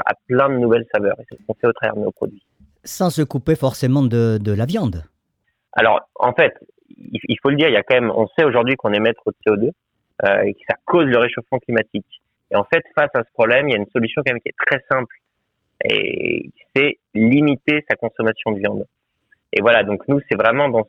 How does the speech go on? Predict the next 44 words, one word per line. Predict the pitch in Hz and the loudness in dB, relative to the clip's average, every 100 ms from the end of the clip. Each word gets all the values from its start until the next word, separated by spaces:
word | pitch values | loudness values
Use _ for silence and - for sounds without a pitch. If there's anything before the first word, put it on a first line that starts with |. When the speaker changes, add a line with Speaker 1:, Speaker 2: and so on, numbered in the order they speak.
| - | -4
Speaker 1:
ce | 104 | -6
combat-là | - 143 135 135 135 - | 0 0 2 2 2 0
que | 107 - | -2 0
s'inscrit | 107 _ - | -8 _ -4
Arianco. | 104 101 101 - - | -2 -2 -2 0 0
Après, | 123 - 170 156 - | 0 -2 -4 -4 -12
je, | 110 107 104 | -6 -2 0
je | 104 | 0
rejoins | 107 107 120 - | 2 2 0 -4
ce | |
que | 104 | -4
vous | 120 | -2
dites. | 156 131 - | -2 -4 -4
Si | 110 | -2
des | 117 117 | 0 2
gens | 139 - _ _ _ - | 0 -2 _ _ _ -4
déjà | 110 123 147 | -2 0 2
arrivent | 139 147 | 2 0
à | 120 | 0
réduire | 120 135 143 | 0 0 0
leur | 123 | 0
consommation | 123 - 120 117 - | -4 -6 -4 -4 -2
de | 117 | -2
viande, | 120 123 101 _ 147 | 0 -2 -6 _ -4
s'en | |
privent | 143 - 139 - | -4 -4 -6 -2
pas, | 143 139 | 0 2
mais | 107 98 _ _ - | 0 -2 _ _ -4
arrivent | 107 113 131 110 | 0 2 2 2
à | 101 101 101 | 2 2 0
manger | 110 123 123 | 0 0 0
autre | 117 127 | 0 0
chose, | - 143 117 98 _ _ _ - | 0 0 0 -4 _ _ _ 0
euh, | 98 | 2
assez | 113 - | 2 2
régulièrement | 123 117 117 120 123 120 | 0 2 2 2 2 -2
plutôt | - - 104 | -2 -4 0
qu'une | - 101 101 | 2 2 0
part | - 110 | -2 -2
de | 104 | 0
viande, | 101 131 143 - | 0 0 -2 -6
c'est | - - | -6 -2
déjà | 107 104 135 - | -2 0 0 -2
un | 104 | -6